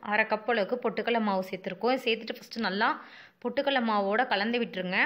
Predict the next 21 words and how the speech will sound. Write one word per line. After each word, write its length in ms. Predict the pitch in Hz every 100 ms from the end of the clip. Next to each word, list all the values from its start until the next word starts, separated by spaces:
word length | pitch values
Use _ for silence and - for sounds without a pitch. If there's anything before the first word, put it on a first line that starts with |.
| -
பொட்டுக்கடலை 400 | 233 269 262 262
மாவு 240 | 233 202 185
வந்து 220 | 190 226 - -
ஒ-, 100 | 170
ஒரு 120 | 214 214
ரெண்டு 160 | 196 214
ஸ்பூன் 260 | 220 254 240
கிட்ட 140 | 208
எடுத்து 300 | 233 202 202 226
வச்சுட்டேன், 420 | 214 180 233 311 339
அப்புறமேட்டு 400 | 202 208 214 208
சேர்த்துக்கலான்ட்டு. 640 | 202 196 185 180 170 - 262 349 - - - - _
காரம் 340 | 254 226 254 269
கொஞ்சம் 220 | 247 220 214
குறைவா 260 | 208 214 214
இருக்கங்காட்டி 440 | 202 190 180 254 254
கொஞ்சமா 340 | 214 202 208 214
மட்டும் 240 | 190 - -
காரம் 300 | 196 185 190
சேர்த்துக்கிட்டேன். 540 | 180 170 165 170 208 330 - - _ _ _ _
இப்போ 220 | 247 240